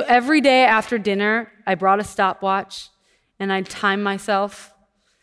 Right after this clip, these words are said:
And it was downhill and then uphill, so I didn't know how accurate the time was, but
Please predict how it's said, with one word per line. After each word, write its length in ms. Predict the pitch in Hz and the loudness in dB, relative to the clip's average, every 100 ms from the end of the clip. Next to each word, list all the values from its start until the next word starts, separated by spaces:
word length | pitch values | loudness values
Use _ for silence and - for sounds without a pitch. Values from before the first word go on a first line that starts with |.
| _ | _
And 100 | 220 | -4
it 60 | 233 | 0
was 160 | 220 185 | -2 2
downhill 600 | 220 214 247 240 247 247 | 4 4 4 4 4 4
and 120 | 208 | 2
then 100 | 190 | 0
uphill, 520 | 196 226 240 226 226 | 0 0 0 0 0
so 120 | - | -2
I 60 | 180 | -2
didn't 200 | 190 226 | -2 -4
know 100 | 233 | 0
how 220 | 214 208 | 0 2
accurate 400 | 208 214 233 202 | 0 -2 -4 -6
the 80 | 196 | -8
time 320 | - 214 214 | -4 -2 -2
was, 320 | 214 214 214 - | -2 -4 -6 -6
but 520 | 175 156 - _ _ | -6 -6 -10 _ _